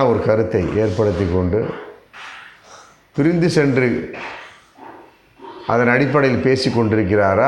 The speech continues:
அல்லது பிரிந்து செல்ல துடிக்கிறாரா, இல்லை இருபத்தி நாலு ஜெயலலிதா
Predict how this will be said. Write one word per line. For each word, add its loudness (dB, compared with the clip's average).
அல்லது 0
பிரிந்து 0
செல்ல 2
துடிக்கிறாரா, 0
இல்லை 0
இருபத்தி 2
நாலு 2
ஜெயலலிதா 2